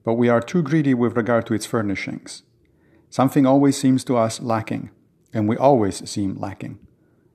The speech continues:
To have lived long enough depends neither upon our years, nor upon our days, but upon our minds." For the Stoic, happiness is all in our mind,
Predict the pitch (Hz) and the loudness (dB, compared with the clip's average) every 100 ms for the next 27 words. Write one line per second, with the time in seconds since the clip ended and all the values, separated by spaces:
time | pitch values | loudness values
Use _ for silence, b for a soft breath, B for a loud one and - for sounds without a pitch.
0 | _ - 117 120 117 151 - 127 131 147 | _ -4 0 2 2 2 0 0 2 4
1 | 123 101 98 - 113 - 113 104 123 120 | 2 0 -2 -4 -6 -2 -2 -2 0 0
2 | 143 151 123 117 117 120 113 104 113 127 | 2 0 -2 0 0 2 0 0 0 0
3 | 98 107 - b b b 113 131 120 117 | -2 -6 -14 b b b 2 4 2 0
4 | 113 110 107 101 95 107 110 - - _ | -2 0 0 -2 -2 -4 -4 -12 -20 _
5 | _ _ _ 104 - 107 104 104 95 101 | _ _ _ -6 -4 -2 -2 0 -2 -2
6 | 98 98 95 - _ _ _ _ _ _ | -4 -6 -14 -20 _ _ _ _ _ _
7 | _ _ _ _ _ _ _ _ _ _ | _ _ _ _ _ _ _ _ _ _
8 | _ _ _ - 165 175 - 233 214 - | _ _ _ 0 2 2 2 2 0 -2
9 | 160 170 151 139 - 127 127 - 156 120 | -2 4 4 4 2 2 2 2 4 4
10 | 98 98 98 92 104 - | 2 0 -2 -4 -8 -14